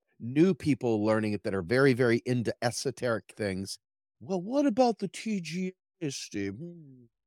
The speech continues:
And so you've got this whole kind of elitist, "Well, no, taxes actually do fund spending, Steve. The T G A." No, they fucking don't.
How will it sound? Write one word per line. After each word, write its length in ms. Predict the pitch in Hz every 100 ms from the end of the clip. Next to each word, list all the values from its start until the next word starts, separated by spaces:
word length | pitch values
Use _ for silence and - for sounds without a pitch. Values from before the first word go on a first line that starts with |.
| _ _ _ _ _ _ _ _ -
And 120 | 127
so 100 | 185
you've 140 | 156
got 160 | 196 185
this 180 | 196 -
whole 220 | 185 170
kind 240 | - 156
of 240 | 135 117 - _ _ -
elitist, 840 | 143 135 165 160 147 - - - - _ _ -
"Well, 280 | 202 156 131
no, 220 | 131 104
taxes 640 | - 185 208 - - 123
actually 640 | 151 180 180 - 135 110 101
do 460 | 82 139 220 240
fund 400 | 175 92 80 76
spending, 520 | - - 85 73 62 57
Steve. 400 | - 69 64 -
The 120 | 85 -
T 260 | - 175
G 280 | 143 131 135
A." 160 | 185 - _ _ _
No, 260 | 107 151 180
they 180 | 156 110
fucking 560 | - 135 135 - 123
don't. 420 | 127 156 175 123